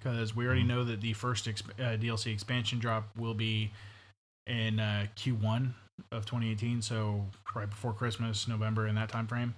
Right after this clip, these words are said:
Speaker 2: Okay.
Speaker 1: So we're gonna see that happen. So, yes, it comes out in September, and then we're already gonna be getting D L C right
Speaker 2: There's a
Speaker 1: before
Speaker 2: fly in here. We're just
Speaker 1: Yeah.
Speaker 2: spotting around the mics.
Speaker 1: Right before everything else, you know, rolls over into the next calendar year.
Speaker 2: Yeah.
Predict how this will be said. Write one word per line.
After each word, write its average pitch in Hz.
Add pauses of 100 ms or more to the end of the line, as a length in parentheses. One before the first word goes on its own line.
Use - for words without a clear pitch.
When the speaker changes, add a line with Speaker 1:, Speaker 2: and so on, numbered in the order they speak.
Speaker 2:
Okay. 143 (340)
Speaker 1:
So 123
we're 120
gonna 123
see 123
that 110
happen. 156
So, 120
yes, 123
it 127
comes 156
out 151
in 143
September, 151 (280)
and 135
then 131
we're 135
already 139
gonna 135
be 131
getting 127
D 123
L 117
C 127
right 113
Speaker 2:
There's 120
a -
Speaker 1:
before 135
Speaker 2:
fly 92
in 85
here. 87
We're 92
just 90
Speaker 1:
Yeah. 90
Speaker 2:
spotting 87
around 87
the 92
mics. 87 (680)
Speaker 1:
Right 123
before 131
everything 120
else, 123 (160)
you 131
know, 104 (300)
rolls 127
over 113
into 110
the 110
next 104
calendar 98
year. 98 (140)
Speaker 2:
Yeah. 90